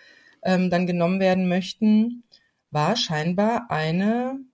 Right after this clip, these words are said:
wurde, also wurde nicht so leicht durchgesetzt. Und dann ist ja eh die Frage, wie kann man denn, Sina, so einen Sonderbedarf oder so einen Mehrbedarf denn dann beim, ja, beim anderen,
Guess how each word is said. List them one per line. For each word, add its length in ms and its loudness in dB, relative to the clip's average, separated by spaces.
wurde, 540 2
also 220 4
wurde 200 8
nicht 240 2
so 100 2
leicht 460 4
durchgesetzt. 720 -2
Und 80 2
dann 140 6
ist 100 0
ja 80 8
eh 140 6
die 100 0
Frage, 500 2
wie 280 0
kann 180 0
man 200 4
denn, 200 4
Sina, 540 4
so 120 0
einen 100 4
Sonderbedarf 760 4
oder 180 4
so 100 2
einen 120 2
Mehrbedarf 720 2
denn 260 2
dann 540 0
beim, 640 0
ja, 360 -2
beim 200 0
anderen, 560 0